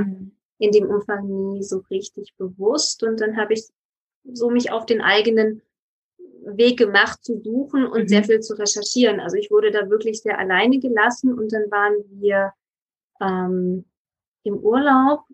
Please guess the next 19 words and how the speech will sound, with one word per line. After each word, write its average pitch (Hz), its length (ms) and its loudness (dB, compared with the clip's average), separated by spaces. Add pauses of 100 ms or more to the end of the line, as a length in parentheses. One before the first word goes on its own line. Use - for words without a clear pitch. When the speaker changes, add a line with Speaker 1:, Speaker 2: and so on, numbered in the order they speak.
(120)
Speaker 2:
und 220 200 -2
ich 226 200 -8
habe 226 160 -6
dann 220 180 0
gemerkt, 208 460 2
hey, 208 280 0
dieses 190 240 -8
abgestandene 214 880 0 (180)
Essen, 285 520 -4
irgendwie 240 360 2
tut - 260 -12
mir 208 140 -2
das - 220 -12
nicht 196 320 -10
gut. 262 480 -4 (460)
Und 220 120 0
ich 220 160 0
habe 220 180 0
Speaker 1:
Mhm. 196 340 -2